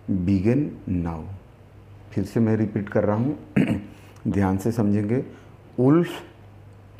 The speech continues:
मैजिक बिगिन नाउ, उल्फ मैजिक बिगिन नाउ।" इस स्विच वर्ड को फ़ोर्टी फ़ाइव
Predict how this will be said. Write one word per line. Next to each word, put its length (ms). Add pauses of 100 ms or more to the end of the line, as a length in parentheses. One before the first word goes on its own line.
(140)
मैजिक 680 (680)
बिगिन 680 (420)
नाउ, 420 (1300)
उल्फ 320 (500)
मैजिक 580 (340)
बिगिन 560 (160)
नाउ।" 340 (760)
इस 280
स्विच 260
वर्ड 240
को 500 (100)
फ़ोर्टी 540
फ़ाइव 440